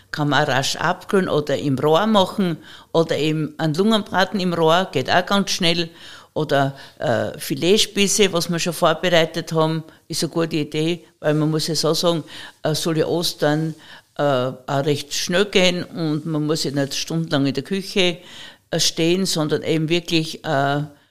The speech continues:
dass man eben auch ein bisschen Zeit hat, ein bisschen zum Nachdenken, ein bisschen zum Dings, dass nicht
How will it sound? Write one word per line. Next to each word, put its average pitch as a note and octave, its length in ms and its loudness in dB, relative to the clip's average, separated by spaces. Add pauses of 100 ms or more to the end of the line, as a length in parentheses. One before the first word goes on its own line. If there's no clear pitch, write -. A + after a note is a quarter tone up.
(100)
dass D3+ 160 -6
man D3+ 140 -2
eben E3 400 0 (380)
auch C#3 100 0
ein C#3 120 0
bisschen - 240 -8
Zeit E3+ 380 -2
hat, F3+ 240 0
ein - 80 -4
bisschen C#3+ 260 -8
zum - 160 -8
Nachdenken, E3 560 -2
ein D3 140 -2
bisschen - 260 -10
zum C3+ 220 -6
Dings, F3+ 320 -6 (300)
dass - 200 -8
nicht D#3 260 -2